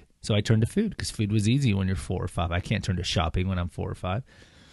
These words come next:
But with other people, like, uh, it, it's later, it's alcohol, it's, uh, compulsive sex, uh, gambling, shopping, whatever it is. Because they're trying to feed a-, and fuel and fill a hole that they have, that they have from childhood that they can't do.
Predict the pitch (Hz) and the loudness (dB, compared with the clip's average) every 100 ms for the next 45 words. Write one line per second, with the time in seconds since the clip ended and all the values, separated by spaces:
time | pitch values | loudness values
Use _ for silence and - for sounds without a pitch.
0 | - - - 135 135 139 175 160 135 139 | -20 -20 2 4 8 6 6 4 4 4
1 | 151 180 110 - 110 101 - 113 - 117 | 2 2 -2 0 0 0 -4 -6 -6 -8
2 | - - 110 98 104 104 - - 95 - | -8 -4 0 2 2 0 -4 -4 -2 -2
3 | 107 98 101 135 104 101 - - - 302 | -2 0 0 0 0 -4 -8 -14 -14 -12
4 | - 87 - 90 104 - - 92 107 - | -10 -6 -2 0 -2 -4 -6 -6 -6 -8
5 | - - _ _ _ - 139 - 85 92 | -16 -18 _ _ _ -18 -12 -6 -4 -2
6 | 104 135 127 - - - 104 107 113 120 | -4 -4 -6 -6 -6 -4 -4 -2 -2 -2
7 | 131 139 156 - _ _ _ - - _ | -4 -6 -8 -12 _ _ _ -20 -20 _
8 | _ 123 123 123 120 143 127 - - 127 | _ -2 2 2 4 2 2 -2 0 2
9 | 120 - 120 - 110 - 120 117 117 117 | 2 -2 -4 -2 -6 -4 2 4 2 0
10 | 107 98 - 139 117 110 98 107 104 104 | -4 -8 -4 0 2 2 2 2 2 -2
11 | - 95 92 - 98 - 90 90 95 90 | -4 -4 -2 -4 -6 -6 -6 -6 -8 -6
12 | 92 87 104 127 - - - - - - | -6 -8 -12 -14 -16 -12 -12 -12 -14 -16